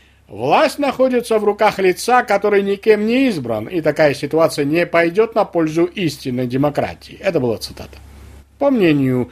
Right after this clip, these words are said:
господина Фукуямы, надо в конце концов внести ясность, кто является главным актером в политической системе. Фрэнсис Фукуяма несколько раз подчеркивал в Тбилиси,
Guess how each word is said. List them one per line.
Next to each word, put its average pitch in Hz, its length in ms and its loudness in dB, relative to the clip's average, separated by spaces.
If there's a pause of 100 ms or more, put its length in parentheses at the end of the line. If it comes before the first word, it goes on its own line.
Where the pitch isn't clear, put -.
(140)
господина 127 540 -2
Фукуямы, 127 720 -2 (460)
надо 131 240 2
в 113 60 -4
конце 123 260 -2
концов 131 340 0
внести 151 400 0
ясность, 226 640 -2
кто 370 340 -2
является 165 640 -4
главным 208 560 2
актером 208 540 0 (320)
в - 80 -20
политической 233 840 2
системе. - 520 -6 (640)
Фрэнсис 302 420 0
Фукуяма 165 720 0
несколько 185 640 0
раз 135 160 2
подчеркивал 107 760 -4
в 95 100 -14
Тбилиси, 151 600 0